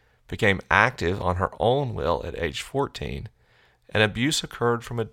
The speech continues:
different source at age sixteen and beyond. She's expressed to me that she enjoys sexual activity where she is dominated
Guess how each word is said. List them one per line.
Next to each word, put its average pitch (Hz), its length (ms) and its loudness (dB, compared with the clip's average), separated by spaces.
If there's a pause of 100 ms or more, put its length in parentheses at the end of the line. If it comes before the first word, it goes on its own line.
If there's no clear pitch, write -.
different - 360 -4
source 92 440 0
at - 220 0
age 98 380 -2
sixteen 90 760 -4
and 80 160 -6
beyond. 87 500 -2 (800)
She's 120 220 0
expressed - 460 0
to 143 80 -6
me 92 240 0
that - 160 -2
she 87 180 -4
enjoys 113 680 -2
sexual 101 460 -2
activity 90 420 -2
where 87 140 -2
she 87 200 -6
is 80 120 -4
dominated 95 800 -4